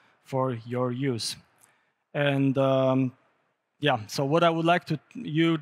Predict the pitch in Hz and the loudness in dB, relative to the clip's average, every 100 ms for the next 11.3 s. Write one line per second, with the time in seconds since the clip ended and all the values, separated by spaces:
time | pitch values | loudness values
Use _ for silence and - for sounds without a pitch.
0 | - 156 - 180 160 147 147 156 156 156 | -4 -4 2 2 2 0 2 2 2 0
1 | 143 - 160 143 143 151 165 - 175 151 | 0 0 0 2 2 2 0 -2 -2 -2
2 | 147 - 151 143 139 - - - - _ | -2 -2 0 0 -2 -6 -20 -20 -20 _
3 | - 139 139 - 147 139 139 151 165 147 | -4 0 0 -2 -2 2 2 2 -2 0
4 | 175 - 165 147 - 175 - 170 151 147 | 0 2 2 2 0 -2 0 0 2 0
5 | - 156 143 135 120 127 - - - _ | 0 2 2 0 -2 -12 -16 -16 -16 _
6 | _ - 127 156 165 - 151 170 180 170 | _ -16 -4 -2 -2 2 4 4 2 2
7 | 180 165 _ _ - 135 139 - 147 143 | 2 -2 _ _ -8 -2 -2 -2 -4 0
8 | 139 135 - 127 - - - _ - 151 | 2 2 0 -6 -10 -20 -20 _ -6 -6
9 | - 160 156 - 143 139 139 143 135 135 | -2 0 -2 -2 0 2 2 2 4 4
10 | 135 131 127 - 156 160 156 151 156 151 | 2 2 0 0 0 2 0 2 4 4
11 | 151 139 | 0 -2